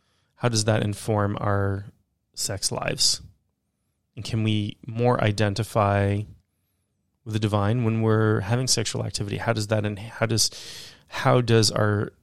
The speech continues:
spirituality enhance rather than hinder our sex life? And vice versa, how does our sex life enhance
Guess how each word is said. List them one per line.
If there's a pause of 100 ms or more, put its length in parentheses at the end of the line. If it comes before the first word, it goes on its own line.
spirituality
enhance (480)
rather
than
hinder (800)
our
sex
life?
And
vice
versa,
how
does
our
sex
life (760)
enhance